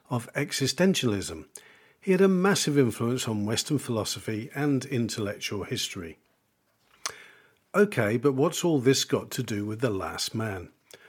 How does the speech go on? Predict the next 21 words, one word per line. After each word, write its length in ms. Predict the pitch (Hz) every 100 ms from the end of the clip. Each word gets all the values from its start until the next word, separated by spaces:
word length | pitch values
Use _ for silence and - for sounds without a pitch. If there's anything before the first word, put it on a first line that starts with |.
| - _ -
Well, 440 | 120 107 151 165 - _
Nietzsche 380 | 127 131 143 156
wrote 380 | 151 120 117 -
a 60 | 147
philosophical 840 | - 120 101 - 107 107 - 110
novel, 520 | 107 123 104 95 82 _ _
Thus 240 | 110 -
Sprak 320 | - 117 -
Zarathustra. 840 | - 117 110 104 147 131 - 92 - - - _ _ -
He 100 | 160
was 200 | 143 120
a 80 | 113
philosopher, 760 | 110 101 117 - 104 101 92
so 180 | - 143
of 100 | 131
course 340 | - 180 175
he'd 180 | - 120
write 240 | 101 98 87
a 40 |
philosophical 800 | - 117 101 90 101 85 98 101
novel. 420 | 92 87 82 85